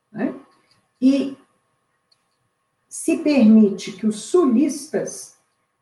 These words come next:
na pressa de integrar o Sul, né,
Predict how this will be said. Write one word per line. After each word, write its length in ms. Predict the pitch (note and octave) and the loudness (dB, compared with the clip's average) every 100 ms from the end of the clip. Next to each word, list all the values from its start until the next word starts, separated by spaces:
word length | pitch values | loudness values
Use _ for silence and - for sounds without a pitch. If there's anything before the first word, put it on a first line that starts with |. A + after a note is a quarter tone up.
| _ | _
na 160 | D#3+ G3+ | -4 -4
pressa 640 | G3+ - B3+ D4 C4+ - G#3 | -4 -2 2 2 2 0 0
de 160 | G3+ | 2
integrar 840 | A#3 A3+ A3+ D#3+ D3 G#3 A3+ A3 - _ | 0 2 2 2 4 4 4 0 -12 _
o 100 | G3+ F#3 | -8 -8
Sul, 600 | - - D4 D4+ - - _ _ _ _ _ _ | -10 -4 -2 -2 -6 -16 _ _ _ _ _ _
né, 240 | G#3+ B3+ | -6 -6